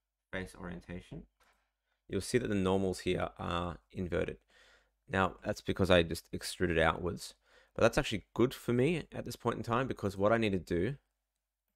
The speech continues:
I know, right? It's re-, he's really loud. And he's a bit hyperactive at the moment. So what, the reason why I want that to be the case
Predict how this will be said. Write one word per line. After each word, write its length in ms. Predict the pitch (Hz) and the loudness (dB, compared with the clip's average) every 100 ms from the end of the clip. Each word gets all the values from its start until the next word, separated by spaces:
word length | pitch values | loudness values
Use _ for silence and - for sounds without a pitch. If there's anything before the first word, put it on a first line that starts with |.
| - | 6
I 100 | 95 | 8
know, 160 | 87 | 8
right? 240 | 85 87 - - _ _ _ _ _ _ _ | 6 2 -2 -8 _ _ _ _ _ _ _
It's 140 | 92 | -8
re-, 260 | 92 95 98 | -2 0 2
he's 180 | 101 92 | 2 2
really 400 | 87 92 95 82 | 2 4 4 4
loud. 320 | 85 87 87 - _ _ _ _ _ _ _ _ _ _ _ _ _ _ _ _ _ _ _ - | 2 2 0 -4 _ _ _ _ _ _ _ _ _ _ _ _ _ _ _ _ _ _ _ -6
And 100 | 87 | -2
he's 160 | 85 82 | -2 -4
a 40 | |
bit 180 | 95 - | -6 -4
hyperactive 640 | 87 80 73 71 - - | -2 -2 0 -2 -2 -4
at 80 | - | -4
the 60 | |
moment. 220 | - - - _ _ - - - | -4 -8 -10 _ _ -20 -20 -6
So 220 | - 95 | 2 4
what, 240 | 98 - - _ _ | 4 0 -6 _ _
the 80 | 117 | 0
reason 220 | 107 127 | 2 4
why 100 | 127 | 6
I 60 | 117 | 8
want 180 | 101 78 | 6 6
that 160 | 90 | 2
to 60 | 90 | 0
be 160 | 80 85 | 0 0
the 80 | |
case 640 | 76 117 92 65 - - | 0 4 4 4 -4 -8